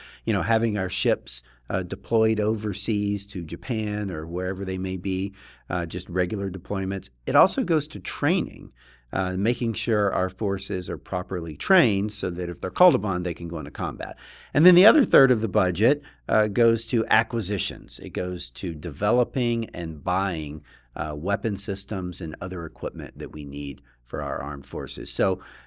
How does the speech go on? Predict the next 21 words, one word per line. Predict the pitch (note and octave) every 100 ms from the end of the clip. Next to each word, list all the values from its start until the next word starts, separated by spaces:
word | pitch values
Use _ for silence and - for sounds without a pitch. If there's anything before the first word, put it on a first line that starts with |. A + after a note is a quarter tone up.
| -
you | G2+
know, |
the | F2 C3+
increase | E3 C#3+ C3+
that | G2+
we're | G2+
talking | - F#3+ F#3 G2+
about | E2 D#2+ E2+
here, | F2 E2+ F2 E2+
you | F#2+ F2+
know, | D#2+ F2+
it | F#2+
will | F#2+ F#2+
presumably | - F#2+ G#2+ G2+ F#2 F2
be | D#2+ E2+
divided | D#2+ D#2 D#2+ F2 D#2
among | D2+ D2+ C#2+
all | D2+ G#2+
of | F#2
those | C#2 C#2
different | - - C#2 C#2